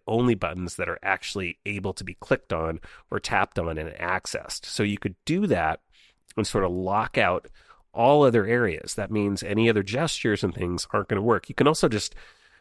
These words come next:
turn off, I think, general gestures, and there's some other settings in there that you can play around with.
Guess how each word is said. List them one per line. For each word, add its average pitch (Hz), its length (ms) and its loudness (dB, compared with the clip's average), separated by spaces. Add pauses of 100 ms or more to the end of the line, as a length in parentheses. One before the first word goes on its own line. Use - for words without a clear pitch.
turn 107 220 2
off, 104 340 4
I 101 60 -4
think, 95 200 -2
general 85 360 0
gestures, 113 640 2
and 92 200 -2
there's 92 160 -2
some 113 200 -2
other 117 200 2
settings 113 440 2
in 95 80 2
there 85 160 0
that 80 180 -6
you - 60 -10
can - 100 -20
play - 160 -2
around 139 320 4
with. 78 220 -6